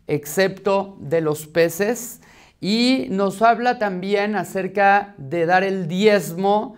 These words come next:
de todas nuestras ganancias para el pobre, para el necesitado, para el leví, etcétera.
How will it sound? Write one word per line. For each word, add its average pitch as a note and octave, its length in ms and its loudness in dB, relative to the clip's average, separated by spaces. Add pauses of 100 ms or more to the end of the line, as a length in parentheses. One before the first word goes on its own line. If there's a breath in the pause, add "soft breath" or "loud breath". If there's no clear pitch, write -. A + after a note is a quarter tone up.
(220 loud breath)
de D#3+ 160 -2
todas G#3+ 380 2
nuestras E3 480 -6
ganancias G3+ 960 -2 (240 loud breath)
para D#3+ 300 2
el D#3+ 160 -4
pobre, G#3 380 4
para F3+ 200 -2
el D#3 120 -6
necesitado, F#3 1000 -2
para D#3+ 240 0
el D3 100 -2
leví, E3+ 320 -2
etcétera. - 680 -6